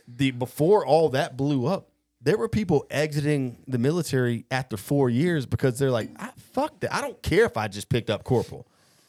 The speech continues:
'Cause if I gotta do anything near what I just had to deal with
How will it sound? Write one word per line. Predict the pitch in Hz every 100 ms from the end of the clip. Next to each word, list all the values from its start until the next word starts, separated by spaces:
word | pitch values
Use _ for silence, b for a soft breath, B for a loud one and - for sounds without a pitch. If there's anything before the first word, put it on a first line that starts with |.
| b
'Cause | - 139
if | 131
I | 196
gotta | 262 269 156
do | 147 151 - 151
anything | 175 202 190 160 135
near | 156 151
what | 120 120
I | 135
just | 131 123
had | 143
to | 123
deal | 113 123 139
with | 143 156